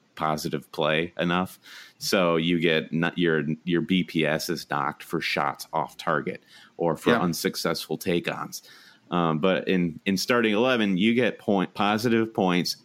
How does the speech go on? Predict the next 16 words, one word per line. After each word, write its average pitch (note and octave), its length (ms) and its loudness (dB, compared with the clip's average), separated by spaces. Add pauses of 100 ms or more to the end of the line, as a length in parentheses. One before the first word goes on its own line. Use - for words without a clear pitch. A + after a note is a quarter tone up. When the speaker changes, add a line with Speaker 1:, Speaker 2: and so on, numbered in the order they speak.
(140)
Speaker 1:
for G2+ 120 0
shots, F2 540 -2
whether F2+ 260 2
they're D#2 260 -2
on G2+ 220 0
target F2+ 520 0
or D#2+ 300 -2
off D#2 280 -4
target. A#1 440 -6 (500)
Speaker 2:
Yes, G#2+ 340 -6
I G2+ 60 -6
love G#2+ 220 -2
it. - 180 -6 (120)
Yeah, F#2 260 0
this A2+ 200 -2
is - 160 -6